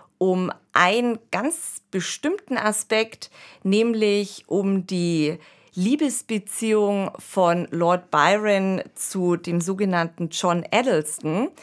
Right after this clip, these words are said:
Andreas, würdest du gerne als Computer Unsterblichkeit erlangen und für ewig leben?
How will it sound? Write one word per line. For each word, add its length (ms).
Andreas, 1040
würdest 460
du 100
gerne 440
als 240
Computer 640
Unsterblichkeit 1040
erlangen 480
und 180
für 140
ewig 420
leben? 460